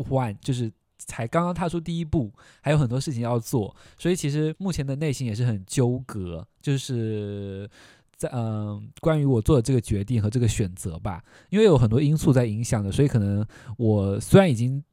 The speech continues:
在往前走了，但其实还是内心会有很多就是纠结和思考。我就记得我上周请我的朋友帮我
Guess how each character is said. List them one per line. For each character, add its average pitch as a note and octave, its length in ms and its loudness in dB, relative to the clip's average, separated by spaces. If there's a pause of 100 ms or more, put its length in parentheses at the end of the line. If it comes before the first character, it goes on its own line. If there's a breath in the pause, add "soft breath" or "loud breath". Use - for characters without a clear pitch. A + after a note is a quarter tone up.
(120)
在 E3 160 4
往 A2 160 2
前 G#2+ 200 -4
走 G#2 280 0
了， G2 80 -6
但 C#3 120 2
其 B2 140 -4
实 A2 80 0
还 G#2+ 100 -2
是 B2+ 180 -2
内 C#3 180 0
心 A#2 160 -2
会 C3 100 0
有 A2+ 100 2
很 F#2+ 160 -2
多 A2 360 0 (180 loud breath)
就 A#2+ 140 2
是 G#2+ 180 0
纠 B2+ 300 4
结 G2 260 -6
和 G2 160 -4
思 - 240 -6
考。 - 300 -4
我 C#3 80 -2
就 G#3 100 0
记 G#3+ 140 -4
得 F3 100 6
我 B2 140 6
上 D#3 260 2
周 D3 160 2
请 B2 240 -4
我 A#2 80 0
的 G#2+ 80 0
朋 G#2+ 220 8
友 A2+ 100 0
帮 A#2+ 160 0
我 A2 100 2